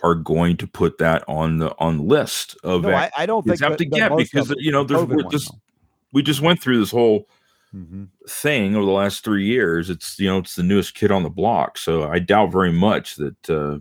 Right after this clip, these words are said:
Speaker 1: you know, they're gonna just go, "Oh, well, we don't wanna put that on."
Speaker 2: No, I, I think that the, uh, the lean-, the red-leaning states are going to just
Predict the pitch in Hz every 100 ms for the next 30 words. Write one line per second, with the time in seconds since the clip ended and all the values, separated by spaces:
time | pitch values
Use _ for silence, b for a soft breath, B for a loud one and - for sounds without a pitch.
0 | - _ 87 82 85 82 80 71 82 -
1 | 76 73 107 104 98 85 78 76 78 76
2 | 57 64 - - - 57 214 208 180 -
3 | 160 175 190 165 160 135 147 139 131 120
4 | 117 113 123 139 147 113 123 139 143 135
5 | - 131 127 127 110 92 117 135 127 -
6 | 120 110 101 104 113